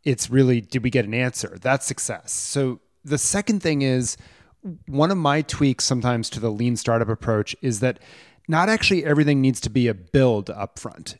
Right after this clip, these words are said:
It could be just a test, right? So it, it doesn't have to be a pilot to test our core hypotheses,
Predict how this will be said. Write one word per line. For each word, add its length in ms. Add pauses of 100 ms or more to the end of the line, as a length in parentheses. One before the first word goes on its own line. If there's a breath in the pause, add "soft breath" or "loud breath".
It 120
could 160
be 200
just 280
a 100 (320)
test, 500
right? 220
So 400
it, 400
it 60
doesn't 180
have 100
to 60
be 80
a 80
pilot 720
to 100
test 340
our 120
core 260
hypotheses, 920